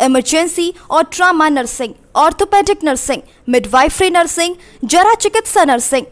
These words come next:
सामुदायिक स्वास्थ्य नर्सिंग, मेडिकल सर्जिकल नर्सिंग, महिला स्वास्थ्य नर्सिंग, इम्यूनोलॉजिकल नर्सिंग, साक्ष्य आधारित नर्सिंग पर शिक्षाविदों, शोध विद्वानों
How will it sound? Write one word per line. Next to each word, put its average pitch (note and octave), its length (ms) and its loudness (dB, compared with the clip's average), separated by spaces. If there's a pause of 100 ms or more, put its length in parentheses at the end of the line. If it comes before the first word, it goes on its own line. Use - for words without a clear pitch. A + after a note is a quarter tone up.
(100)
सामुदायिक D4 600 0
स्वास्थ्य F4+ 520 0
नर्सिंग, E4+ 340 -2 (340)
मेडिकल C4+ 420 0
सर्जिकल D4 540 -2
नर्सिंग, F4 380 -2 (240)
महिला D#4 400 0
स्वास्थ्य D4+ 440 0
नर्सिंग, B3+ 400 -2 (280)
इम्यूनोलॉजिकल F4+ 880 0
नर्सिंग, D#4+ 420 0 (280)
साक्ष्य G4 460 2 (120)
आधारित C#4 520 0
नर्सिंग C4+ 380 -2 (380)
पर C#4 200 2 (140)
शिक्षाविदों, B3 760 -2 (640)
शोध G#4 360 0
विद्वानों C#4+ 580 0